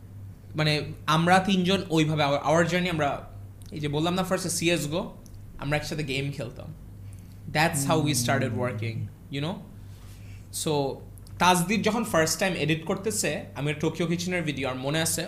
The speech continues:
Speaker 1: ও আমার এডিট করতেছে, আমি ওর পাশে বসেছিল, শিখতেছে। মাহাদিন যখন ফার্স্ট টাইম ভিডিও করতেছে, he was horrible, I remember,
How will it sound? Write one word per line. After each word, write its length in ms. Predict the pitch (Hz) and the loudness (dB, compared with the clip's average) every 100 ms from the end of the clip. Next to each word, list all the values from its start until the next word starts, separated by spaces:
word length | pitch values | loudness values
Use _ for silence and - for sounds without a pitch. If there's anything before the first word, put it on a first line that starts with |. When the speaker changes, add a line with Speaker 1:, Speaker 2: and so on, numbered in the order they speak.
| - | 0
Speaker 1:
ও 100 | 156 | 2
আমার 180 | 160 185 180 - | 4 4 2 0
এডিট 220 | 160 170 | 0 2
করতেছে, 280 | 175 196 - | 0 -2 0
আমি 120 | 226 | 0
ওর 160 | 196 160 | 2 2
পাশে 240 | 156 151 185 | 2 0 0
বসেছিল, 460 | 156 139 - 127 - - - - | -2 -4 -6 -8 -10 -12 -16 -8
শিখতেছে। 360 | - 143 143 - - - - | -6 -6 -8 -10 -14 -12 -2
মাহাদিন 300 | 147 170 196 | 2 4 4
যখন 200 | 196 208 | 4 2
ফার্স্ট 280 | 202 180 - | 4 4 4
টাইম 160 | 190 | 0
ভিডিও 280 | 151 143 165 | 0 2 0
করতেছে, 560 | 170 165 143 139 147 185 - - - - - | 0 -4 -6 -6 -6 -8 -10 -16 -16 -8 2
he 80 | |
was 220 | 175 190 147 131 - - - - - - - - - | 6 6 6 0 -4 -8 -14 -14 -14 -16 -16 -6 4
horrible, 360 | 175 175 123 - - - - - - - - | 6 6 4 -4 -12 -18 -18 -18 -18 -12 0
I 60 | 151 | 4
remember, 440 | 160 170 156 135 | 6 4 2 0